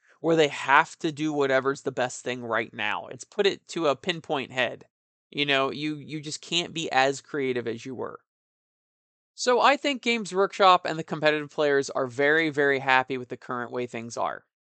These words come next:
I think the casuals are probably much less hap-, happy because our investments are not as valuable as they once were because everything's constantly changing.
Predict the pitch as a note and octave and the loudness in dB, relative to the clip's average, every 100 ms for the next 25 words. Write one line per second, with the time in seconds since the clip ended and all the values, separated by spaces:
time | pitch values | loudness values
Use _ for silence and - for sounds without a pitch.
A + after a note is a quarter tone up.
0 | _ _ _ - D3 F3 E3+ D#3 - F#3+ | _ _ _ -2 -2 -2 -6 -4 2 2
1 | A3+ A3+ A#3 F3 E3+ - E3+ E3 D#3 C3+ | 2 -2 -4 -4 -2 4 4 4 -2 0
2 | C#3+ - B2+ B2+ - A2+ A#2 A#2+ B2+ A#2+ | 0 -2 -4 -2 0 0 -2 -2 -2 0
3 | A#2+ A#2+ - C3+ - - C#3 C#3 - C3 | -4 -8 -6 -6 -2 2 4 4 -2 -10
4 | A#2 D#3+ F#3+ - D3+ C#3 C#3 - - _ | 2 2 2 -2 -4 -4 -6 -12 -14 _
5 | _ - C#3+ D3+ D3 B2 - _ - C#3+ | _ -4 -2 4 4 4 -4 _ -4 4
6 | D3+ D3 D3 C3+ C3 A#2+ D3 D3+ D3+ C#3 | 6 6 2 -4 -10 4 6 6 4 -2
7 | C#3 A#2+ C3 C3 C3+ B2+ B2 C#3 C#3 B2+ | -2 -2 -2 -2 -2 -4 -10 -4 -2 -2
8 | B2 C#3 C3 A#2+ B2+ C3+ C3+ C3 - - | -4 -6 -6 -4 -4 -6 -8 -12 -16 -8
9 | B2 B2+ - - C3 B2 - C#3 B2+ B2 | -6 -6 -10 -14 -12 -14 -6 -6 -4 -10
10 | - | -14